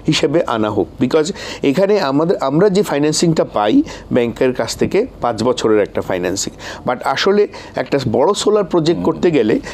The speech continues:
আমাদের একটা বিশ বছরের একটা প্র-, আহ, পেব্যাক পিরিয়ড দরকার। এবং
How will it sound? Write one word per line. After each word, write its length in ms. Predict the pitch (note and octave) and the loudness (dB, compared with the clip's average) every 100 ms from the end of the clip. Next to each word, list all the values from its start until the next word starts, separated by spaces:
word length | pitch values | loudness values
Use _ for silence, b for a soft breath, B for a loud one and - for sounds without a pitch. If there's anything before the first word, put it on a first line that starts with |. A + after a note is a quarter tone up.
| B | B
আমাদের 360 | - C3 D3+ E3 | -4 -2 2 2
একটা 180 | D#3+ E3 | 2 0
বিশ 380 | A2 D3+ D#3+ C3+ | 0 2 2 0
বছরের 460 | D3 D3+ F#3 F#3 | -2 0 2 4
একটা 400 | C3+ - A#2 G#2 B B B | 2 0 -2 -2 B B B
প্র-, 100 | B2+ | -2
আহ, 560 | A#2 A2+ G#2+ F#2+ - G#2 - | 2 4 4 2 2 -2 0
পেব্যাক 320 | D3 C3 B2+ - - B B | 0 2 0 -2 -14 B B
পিরিয়ড 380 | D3 B2 A#2+ G2+ | 2 4 2 2
দরকার। 340 | A2 G2+ F#3+ G3+ | 0 2 0 0
এবং 320 | C3 B2 A#2+ | 0 2 0